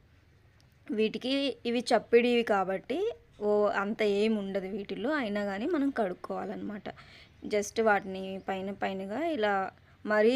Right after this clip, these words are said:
గట్టిగా ప్రెస్ చేసేస్తే కూడా అవి తుంపులు అయిపోతాయి. నార్మల్గా ఇలా కడిగేసుకోండి. దీనికి కాంబినేషన్‌లో టమాటా క-, టమాటాలు వేసి చేసుకున్న బాగుంటది,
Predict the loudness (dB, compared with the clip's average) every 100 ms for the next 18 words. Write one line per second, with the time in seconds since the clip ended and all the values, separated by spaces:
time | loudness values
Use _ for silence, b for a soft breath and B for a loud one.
0 | 4 2 2 4 4 4 0 -2 -6 -6
1 | -6 -8 -6 -4 0 0 0 -2 -6 -4
2 | -4 -4 -6 -8 -6 -6 -8 -6 -2 -2
3 | 2 2 2 0 0 -4 -4 -4 -6 -8
4 | -10 -10 -14 B B B B B B B
5 | _ _ -2 2 2 0 2 4 4 4
6 | 2 0 0 0 2 2 2 2 2 0
7 | 0 -4 -2 -2 2 2 4 2 0 -2
8 | -4 -6 -6 -4 -2 -4 -6 -8 -4